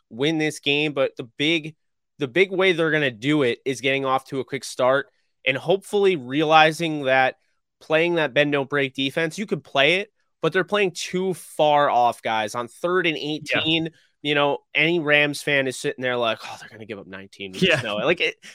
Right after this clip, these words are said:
Speaker 1: that shouldn't be the case. And s-
Speaker 2: Sure.
Speaker 1: and it is. So we'll see if they make adjustments, but that's a key there. And then seeing, you know, Odell Beckham Junior, if he can get things going as well, 'cause, I mean, he's a game breaker in his self. You know,
Speaker 2: Sure.
Speaker 1: when that guy gets the ball in open space,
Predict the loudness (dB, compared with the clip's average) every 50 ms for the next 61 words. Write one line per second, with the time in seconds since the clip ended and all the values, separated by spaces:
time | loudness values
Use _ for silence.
0 | _ _ 2 2 2 2 2 0 0 2 2 2 0 0 -2 -2 -4 -6 -6 -8
1 | -8 -8 -12 -18 -20 -20 -20 _ _ 0 0 0 -2 -2 0 2 2 2 2 0
2 | 0 2 2 2 2 0 -4 -10 -20 -20 _ -10 -4 0 2 4 4 2 0 _
3 | _ _ _ _ -2 0 0 0 0 -2 -4 0 0 0 0 0 0 -2 -2 0
4 | 2 2 0 2 0 -4 -6 -6 -6 -4 -4 -4 -4 -4 -8 -12 -12 -8 -6 -6
5 | -2 0 2 2 4 4 2 0 0 -2 -4 -4 -6 _ _ _ _ _ -16 -8
6 | -2 0 0 2 2 0 0 0 0 0 2 0 0 -2 -6 _ _ -4 -2 0
7 | 4 4 4 4 4 4 2 2 2 -2 -8 -8 -8 -6 -6 -6 -4 -4 -4 -4
8 | -6 -6 -10 -10 -8 -6 -4 -4 -4 -4 -4 -6 -6 -6 -8 -4 -4 -2 -2 -2
9 | -4 -6 -8 -10 -6 -6 -4 -4 -6 -6 -8 -8 -8 -8 -14 _ _ _ _ _
10 | _ -4 -2 -2 -2 -2 -4 -4 -4 -4 -4 -4 -2 -2 -2 -2 -2 -6 -6 -4
11 | -4 -6 -6 -8 -6 -4 -4 -4 -4 -6 -8 -6 -6 -8 -8 -8 -6 0 2 4
12 | 4 4 2 -4 -8 -6 -4 -2 -2 -2 -2 -4 -6 -8 -8 -4 0 0 0 2
13 | 2 2 2 2 0 -2 -4 -4 -8 -10 -10 -6 -2 0 2 2 2 2 0 -2
14 | -2 -4 -4 -8 -10 -10 -8 -4 -2 0 0 -2 -2 -6 -12